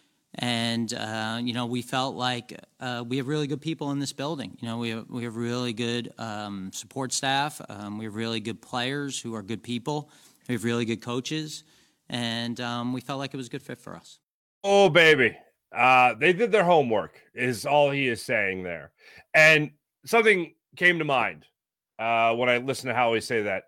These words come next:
Speaker 2: uh, in the wee small hours of the morning. When Michael Vick became a Philadelphia Eagle,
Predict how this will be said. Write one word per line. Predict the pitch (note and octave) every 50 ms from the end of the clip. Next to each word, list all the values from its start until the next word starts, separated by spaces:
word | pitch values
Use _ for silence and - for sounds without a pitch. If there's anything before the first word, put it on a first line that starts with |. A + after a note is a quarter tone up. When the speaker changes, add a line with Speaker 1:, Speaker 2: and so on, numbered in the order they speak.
| _
Speaker 2:
uh, | G2+ G2+ G2+ G2 G2 F#2+ G2 G2+
in | G2+ G#2
the | G#2+ G2+
wee | F#2+ F#2+ A#2+ B2+ C3 B2
small | - - C3+ B2+ A#2 A2+ A2
hours | A2 G#2+ G#2+ A2 A2 G#2 F#2
of | G#2 G2+ F#2+
the | G2
morning. | G2+ G2+ G#2 G2+ F#2+ F2 D2 D2 - _ _ _ _ _ _ _ _ _ _ _ _ _ _ _ _ _ - - _ _ _ _ _ _ _ _ _ _ _ _ _ _ _ _ _ _ _ _ _ _ _ _ _ _ _ _ _ _ _ _ _ _ _ _ _
When | D#3 F3+ F3 F3 D#3 - _ _ _ _ _ _ _ _ _ _ _ _ _ _ -
Michael | D#3 F#3 G#3 A3 E3+ F#3
Vick | D3 D#3 D#3+ D3 -
became | - B2 - C3+ C3 B2 A#2+
a |
Philadelphia | - - A#2+ A2+ A2+ A2 G2+ F#2 - G#2+ G2 F#2+
Eagle, | F2 - D2 -